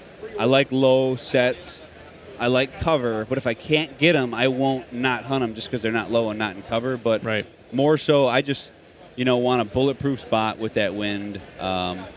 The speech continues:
Speaker 1: to, uh, uh, to make it happen. I don't know if I talked in a circle there, but,
Speaker 2: No, that
Speaker 1: um,
Speaker 2: makes sense. I mean, it's, I think it's some of the stuff we talked about another time where, you know, your, kind of your approach, 'cause I know you're, I mean, guess, uh,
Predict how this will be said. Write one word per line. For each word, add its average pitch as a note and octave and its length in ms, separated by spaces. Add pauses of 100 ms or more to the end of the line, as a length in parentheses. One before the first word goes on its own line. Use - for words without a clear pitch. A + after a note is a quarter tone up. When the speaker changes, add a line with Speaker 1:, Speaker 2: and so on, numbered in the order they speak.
(960)
Speaker 1:
to, A#2+ 280
uh, G2 280 (160)
uh, G2 300 (160)
to A#2 80
make G#2+ 180
it G2+ 80
happen. G#2 320
I G2+ 80
don't A#2+ 100
know A#2 80
if A2 100
I A2 60
talked A2+ 260
in A2 60
a G#2 40
circle A2 280
there, G2 160
but, F#2+ 180 (480)
Speaker 2:
No, D#3+ 160
that D3 80
Speaker 1:
um, D#3 60
Speaker 2:
makes D3+ 180
sense. C3 180
I D#3 40
mean, D#3 120
it's, D3 140
I E3+ 100
think G3+ 140
it's D#3 100
some G3 100
of D#3 40
the C3+ 80
stuff - 200
we C3 60
talked C3 320
about A#2 420 (280)
another B2+ 280
time A2+ 360
where, A#2 400
you C3+ 80
know, B2 80
your, B2+ 200
kind C3 260
of A#2 120
your B2 140
approach, C3 280
'cause - 80
I C3+ 60
know C#3 100
you're, C3 300 (280)
I E3 40
mean, E3 160
guess, E3+ 280
uh, D#3+ 100